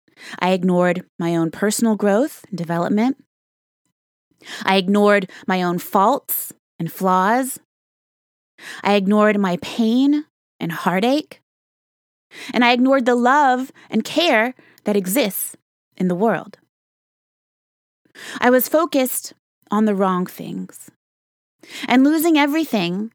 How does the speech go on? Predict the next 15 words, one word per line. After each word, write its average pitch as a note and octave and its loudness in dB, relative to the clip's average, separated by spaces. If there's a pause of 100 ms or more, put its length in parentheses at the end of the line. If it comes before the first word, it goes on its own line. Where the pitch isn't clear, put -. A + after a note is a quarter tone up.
(200)
is G3 -4
the A#3+ -2
only C4+ 4
way D#3 -8 (160)
I F3 -4
was F#3 -2
able F3+ -2
to - -4
realize E3+ -2 (240)
my E3 -4
shortcomings. - -8 (1400)
So, G#3 0 (960)
I A3 0
did G#3 2
what F3+ -2